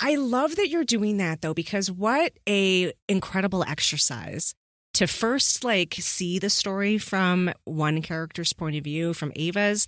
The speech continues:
and then to try to step into Sarah's point of view, who, like, you are absolutely correct that based on what I know <laughs> about these two characters from your fic,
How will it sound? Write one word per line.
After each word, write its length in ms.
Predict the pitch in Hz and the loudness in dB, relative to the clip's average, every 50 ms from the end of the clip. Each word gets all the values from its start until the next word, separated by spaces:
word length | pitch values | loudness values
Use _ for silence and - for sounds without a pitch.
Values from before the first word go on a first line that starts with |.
| _ _ _ _ _ _ _ - | _ _ _ _ _ _ _ -2
and 180 | 175 170 180 185 | 0 2 2 4
then 280 | 180 190 214 240 240 | 4 4 4 2 2
to 120 | 226 - 214 | 2 0 0
try 180 | - 226 202 | -2 -2 0
to 60 | 190 | 0
step 340 | 196 - - - 180 180 - | 0 0 0 0 -2 -4 -4
into 300 | - - 165 160 165 - 160 | -4 -4 -4 -4 -2 0 0
Sarah's 400 | - - 156 143 143 143 143 - | 0 0 0 -2 -2 0 0 0
point 280 | - - 147 139 139 | 0 -2 -4 -4 -4
of 80 | 139 135 | -4 -4
view, 280 | 143 135 131 135 139 135 - _ _ _ - | -4 -2 -2 -2 -2 -4 -8 _ _ _ 0
who, 320 | - 226 208 196 190 180 - - | 2 4 6 6 6 4 2 0
like, 260 | 190 180 165 160 - | 0 2 2 0 0
you 160 | 170 202 320 | -2 -2 0
are 60 | 277 165 | 2 2
absolutely 560 | 117 170 208 - - 208 185 185 - 160 151 | 2 2 2 2 0 0 0 0 -2 -4 -4
correct 580 | - - 143 139 147 147 139 135 - - - | -6 -6 -6 -2 0 2 0 0 0 -2 -2
that 220 | - 151 139 131 - _ _ _ _ _ _ _ _ | 0 0 0 0 -2 _ _ _ _ _ _ _ _
based 300 | - 170 190 233 - - | 0 2 2 2 2 2
on 160 | 180 170 170 156 | 2 0 0 2
what 120 | 165 165 | 2 2
I 100 | 151 151 151 | 2 2 2
know 440 | 156 151 151 156 156 151 151 143 - - | 2 2 2 2 0 0 0 -2 -4 -4
<laughs> 80 | - - | -4 -2
about 320 | 202 - - 220 220 - | 0 0 0 0 0 -2
these 160 | 247 233 - | -2 0 0
two 140 | - 226 202 | 0 0 0
characters 460 | - 214 196 190 190 - 175 175 - | 2 2 2 2 2 0 0 0 0
from 180 | - 190 175 175 | 0 0 0 0
your 140 | 151 143 135 | -2 -2 -4
fic, 280 | - 185 175 165 - | -4 -2 -2 -4 -4